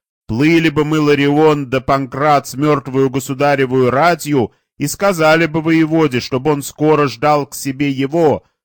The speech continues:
вора Стеньки, приходу, а мы, де, говорят, Ларивон да Панкрат, прикованы к стругам чепью".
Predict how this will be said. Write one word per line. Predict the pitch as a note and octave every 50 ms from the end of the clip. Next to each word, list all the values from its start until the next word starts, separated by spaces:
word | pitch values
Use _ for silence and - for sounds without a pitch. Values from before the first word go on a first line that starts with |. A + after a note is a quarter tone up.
| _ _
вора | - F#2+ G#2 C#3+ E3+ F3 F3 E3 D#3+ D3
Стеньки, | - - - - D#3 E3+ E3+ D#3+ D3+ C3 C#3
приходу, | C3 B2 - D3 C#3 - - C#3+ F3+ F3 E3+ D#3 D#3 C3+ G#2+ E2+ - _ _ _ _ _
а | _ B2+ C#3 D3
мы, | D3+ F3 G#3 A3+ A3 G#3
де, | F3 D#3+ E3
говорят, | D3+ C#3+ D#3+ D3+ D#3 D3+ D#3 E3+ E3 D3+ C#3+
Ларивон | C#3+ D3 D3+ D#3+ D#3+ E3 D#3+ E3+ E3 D#3 D3
да | C#3+ D3
Панкрат, | _ E3+ D#3 D3+ D#3 C#3+ F3 F#3 F3 D3+ B2+ - - _ _ _ _ _ _
прикованы | - C#3+ D3+ C#3+ _ - C#3+ D#3+ F3 F3+ F3+ F3 E3+ E3+
к | D#3
стругам | - - - E3+ E3+ F3 E3+ D#3+ F3 E3 D#3
чепью". | - - - C#3 D#3+ F3+ F3+ _ F#3+ F#3 F#3+ F3 D3 G2 D2 _